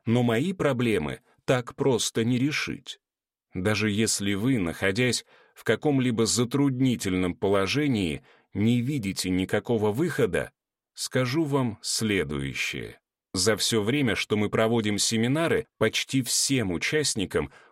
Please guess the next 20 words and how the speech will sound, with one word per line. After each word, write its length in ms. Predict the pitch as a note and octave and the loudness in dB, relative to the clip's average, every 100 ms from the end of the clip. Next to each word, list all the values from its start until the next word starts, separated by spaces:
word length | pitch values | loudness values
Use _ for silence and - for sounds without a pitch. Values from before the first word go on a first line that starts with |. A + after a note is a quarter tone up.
| - | -4
удалось 520 | G#2+ B2 D3 C#3+ - | 0 2 2 2 0
найти 400 | A#2+ A2+ A2+ D3+ | 2 0 0 -2
хотя 380 | C3+ A2 - B2+ | 0 0 2 2
бы 200 | A2 - | 2 0
одно 460 | A2 G#2 A#2+ C#3+ - C3 | -2 0 2 0 0 0
или 240 | A#2+ B2 | 2 2
два 520 | A2 G2 A2+ B2+ F#2 - | 0 -4 0 0 0 0
альтернативных 1000 | F#2 F2 G#2 G2 G#2 - A2+ G2 F#2+ - | -2 0 -2 0 0 0 0 0 -2 -2
решения, 680 | G#2+ - G3 E3+ G#2+ D#2 - - - | -2 0 0 0 0 -2 -4 -16 -6
при 180 | - B2+ | 0 0
помощи 520 | C3 C#3+ C3 - A#2+ | 2 2 2 2 -2
которых 560 | A2+ A#2+ F3+ D#3+ A2+ C3+ | 0 -2 0 0 0 0
им 140 | C#3 | 2
удалось 520 | B2 A#2+ C#3 D3 - - | 2 2 2 0 -2 -2
избавиться 880 | B2 G2+ G2 C#3 D3 C3+ - C3 A#2 | 0 0 0 -2 0 -2 0 0 0
от 140 | A#2 | 0
многих 560 | G#2 A2 C#3+ C#3 B2+ - | 0 2 2 0 -2 0
симптомов 800 | - A2 F#2 - B2 A#2 G#2 | 0 0 -2 -2 2 2 2
синдрома 600 | - A2 G#2 G2 G#2+ G2 | 0 0 0 2 2 2
выгорания. 760 | F2 F#2+ G#2 G2 D2+ C2 A#1 - | 0 0 2 0 -2 -6 -10 -16